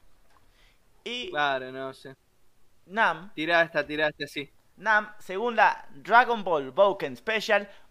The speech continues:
Speaker 1: odia a la gente vaga. <laughs> Te despiertas seguramente a las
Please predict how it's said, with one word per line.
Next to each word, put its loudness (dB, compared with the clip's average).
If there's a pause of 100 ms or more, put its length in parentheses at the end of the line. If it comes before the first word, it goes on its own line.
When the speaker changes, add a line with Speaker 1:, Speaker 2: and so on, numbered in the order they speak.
Speaker 1:
odia 6
a 6
la 8
gente -4
vaga. 4 (440)
<laughs> -20
Te -8
despiertas 0
seguramente 0
a -4
las 0